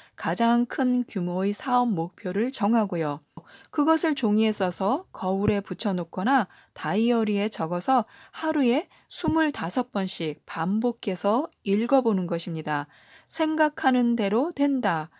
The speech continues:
생각하고 행하는 대로 된다. 백만장자가 된 여성들의 아주 특별한 원칙 두 번째는요. 누구나 부자가 될 자격이 있다.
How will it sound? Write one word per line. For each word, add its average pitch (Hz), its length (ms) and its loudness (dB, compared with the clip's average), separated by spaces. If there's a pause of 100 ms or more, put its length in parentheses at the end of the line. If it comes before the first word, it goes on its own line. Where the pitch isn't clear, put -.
(140)
생각하고 220 1080 0
행하는 269 640 0
대로 208 380 0
된다. 262 720 0 (1400)
백만장자가 277 920 4
된 240 320 2
여성들의 196 760 0
아주 185 560 -2
특별한 269 460 0
원칙 175 520 -2
두 180 160 -6
번째는요. 190 640 -2 (400)
누구나 294 580 4
부자가 208 680 0
될 220 420 -2
자격이 202 720 -4
있다. 180 640 -2